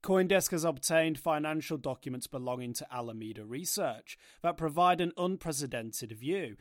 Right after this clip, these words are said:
into its financial position and entangled relationship with sister company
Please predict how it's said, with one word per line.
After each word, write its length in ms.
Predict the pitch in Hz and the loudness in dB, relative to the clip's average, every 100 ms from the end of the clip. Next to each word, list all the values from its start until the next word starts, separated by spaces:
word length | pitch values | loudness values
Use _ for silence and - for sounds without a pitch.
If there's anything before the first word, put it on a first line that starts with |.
| - - | -16 -4
into 240 | 175 175 | -2 0
its 160 | 175 - | -4 -2
financial 680 | 175 160 160 190 214 196 | 0 0 0 -4 -4 -6
position 640 | 139 131 208 208 147 123 - _ - | -4 -4 -4 -4 -6 -6 -8 _ -6
and 100 | 156 | -4
entangled 580 | 147 - 165 170 180 | -2 -4 -2 -2 -2
relationship 760 | 156 160 135 123 - 120 - 117 | -2 -2 -2 -4 -8 -8 -8 -8
with 140 | 127 117 | -8 -6
sister 340 | 196 190 156 | -4 -2 -4
company 640 | - 220 226 185 123 117 | -8 -8 -8 -6 -6 -8